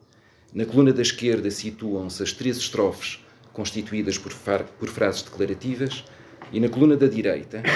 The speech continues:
fica outro trio de estrofes, começado sintomaticamente por uma interjeição e marcado por exclamações. Uma na estrofe quatro, duas na estrofe cinco,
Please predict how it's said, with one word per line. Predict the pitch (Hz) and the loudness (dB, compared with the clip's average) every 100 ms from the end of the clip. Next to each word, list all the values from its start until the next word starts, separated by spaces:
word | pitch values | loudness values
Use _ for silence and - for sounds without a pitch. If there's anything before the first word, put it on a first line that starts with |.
| - - - | -2 -6 -14
fica | - 127 117 113 110 | -10 -8 -2 0 4
outro | 156 156 - | 4 4 2
trio | - 123 | -8 -6
de | 113 | -4
estrofes, | - 101 92 87 - - | -6 0 -2 -2 -10 -12
começado | - 110 - 107 107 | -6 -6 0 0 0
sintomaticamente | - 131 123 117 113 104 110 110 95 | -2 -2 0 -2 -2 -2 0 0 -2
por | - | -4
uma | 101 101 | -2 0
interjeição | 123 120 98 98 95 98 85 85 - - - - - | 0 -2 -2 -2 -4 -4 -6 -8 -14 -20 -20 -20 -6
e | 120 | 0
marcado | 127 120 127 123 | 2 2 2 0
por | - | -2
exclamações. | - - 110 98 - 73 67 - - - - - - - - | -8 -4 -2 -2 -4 -10 -12 -14 -18 -20 -20 -20 -20 -18 -2
Uma | 143 139 | 2 2
na | 110 104 | 2 -2
estrofe | - - - | -4 -6 -6
quatro, | - 120 120 - - - - _ _ - | -8 -6 -8 -14 -20 -20 -20 _ _ -16
duas | 90 131 120 | -4 0 0
na | 107 | 0
estrofe | 95 - 95 - | -4 -4 -6 -6
cinco, | - 113 117 117 | -6 -6 -6 -8